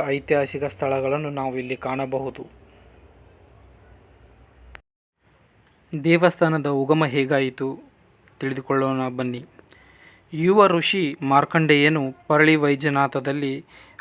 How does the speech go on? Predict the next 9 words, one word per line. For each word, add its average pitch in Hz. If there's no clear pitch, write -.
ವಾಸಿಸುತ್ತಿದ್ದನು 147
ಎಂದು 135
ನಂಬಲಾಗಿದೆ. 135
ಮಾರ್ಕಂಡೇಯ 156
ಮಹಾಭಾರತದ 156
ಘಟನೆಗಳಿಗೆ 143
ಸಮಕಾಲೀನರಾಗಿ 143
ಜೀವಿಸಿದ್ದರಿಂದ 139
ರಾಜ 147